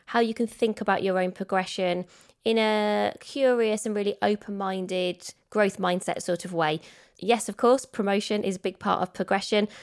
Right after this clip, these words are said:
but it's not the only part of kind of how we progress, and we're going to explore that. And the other one is going to be on purpose.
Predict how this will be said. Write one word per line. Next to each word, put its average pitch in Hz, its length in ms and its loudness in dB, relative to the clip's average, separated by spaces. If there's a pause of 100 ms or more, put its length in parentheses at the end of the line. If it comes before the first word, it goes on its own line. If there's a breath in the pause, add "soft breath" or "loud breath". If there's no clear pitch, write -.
(160 loud breath)
but - 300 2
it's - 160 -6
not - 280 0
the 190 160 0
only 170 300 2
part 165 320 -2
of - 200 -10
kind - 240 -8
of 170 80 -6
how 175 220 0
we 165 140 -2
progress, 165 580 -4
and 175 140 -2
we're 170 60 0
going 165 200 -2
to 165 380 0
explore 180 540 0
that. 240 180 4 (540 loud breath)
And 202 160 2
the 220 100 0
other 269 160 0
one 208 120 0
is 202 100 -4
going 196 200 -4
to - 100 -18
be 196 100 -2
on 214 120 -4
purpose. 254 720 -2